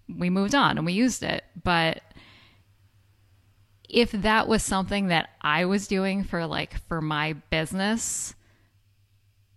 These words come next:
and I was, I don't, I'm trying to think of, like, a place where I would even have a need for an image like that, m-, you know, trying to pass it off like, "These are my friends," or <laughs> something like that. Like, of course I would never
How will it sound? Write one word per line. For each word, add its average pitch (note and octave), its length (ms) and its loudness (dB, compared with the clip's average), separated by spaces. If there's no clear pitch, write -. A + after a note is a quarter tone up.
and E3 560 0
I E3+ 200 2
was, E3 640 0
I E3+ 80 0
don't, F3 220 -2
I'm E3 100 -4
trying E3 200 0
to D#3+ 60 -2
think D#3+ 160 -4
of, D#3 80 -6
like, C#3+ 120 -6
a - 60 -6
place D#3 300 -4
where E3 100 0
I D#3 80 2
would E3 220 -2
even D#3+ 160 -2
have D#3+ 160 -2
a F3 60 -2
need A#3 260 0
for C#4 120 -2
an C4 120 2
image F#3 380 -4
like D#3 260 -4
that, D3+ 460 0
m-, G#3 280 -2
you A3+ 120 6
know, F3 140 4
trying G3+ 340 4
to F3+ 60 0
pass F#3 380 2
it F3 60 0
off E3 300 0
like, D3+ 400 -4
"These G3 260 4
are F3+ 100 4
my E3 180 4
friends," F3 520 2
or D#4+ 160 6
<laughs> - 120 4
something C#4+ 400 8
like C4 200 6
that. B3+ 440 6
Like, G#3 360 4
of A#3 180 6
course E4 400 6
I G#3+ 120 6
would G#3 160 4
never F3+ 500 4